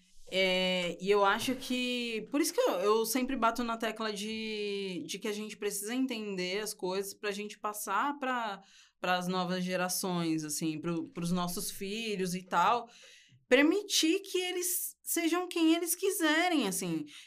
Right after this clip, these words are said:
Eu acho que não é nem permitir, porque não é do, da, da,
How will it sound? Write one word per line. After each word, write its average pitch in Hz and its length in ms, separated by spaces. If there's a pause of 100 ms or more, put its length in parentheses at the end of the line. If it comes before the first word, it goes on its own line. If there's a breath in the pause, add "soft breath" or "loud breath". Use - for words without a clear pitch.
Eu 277 80
acho 320 120
que 320 120
não 302 100
é 311 80
nem 330 340
permitir, 508 720
porque 247 300
não 277 180
é 294 260
do, 320 280
da, 226 400
da, 196 1040